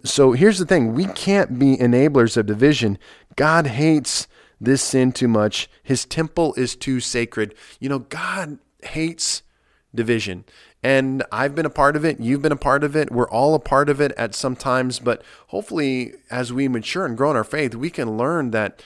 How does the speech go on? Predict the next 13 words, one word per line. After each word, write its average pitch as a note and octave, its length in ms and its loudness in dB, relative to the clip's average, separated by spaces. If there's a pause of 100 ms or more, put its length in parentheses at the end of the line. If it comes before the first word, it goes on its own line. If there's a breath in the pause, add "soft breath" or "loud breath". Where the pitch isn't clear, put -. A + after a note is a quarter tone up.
(220 loud breath)
church C#3 320 0
is A#2 160 -2
not A#2+ 220 0
about A#2 380 -2 (300)
us, B2+ 400 2
it's - 180 -8
about A2 360 -2
him. A#2 500 -2 (380 loud breath)
And B2 200 0
we D#3 160 -2
don't C3+ 300 -2
bring C3 340 2
division A2+ 720 0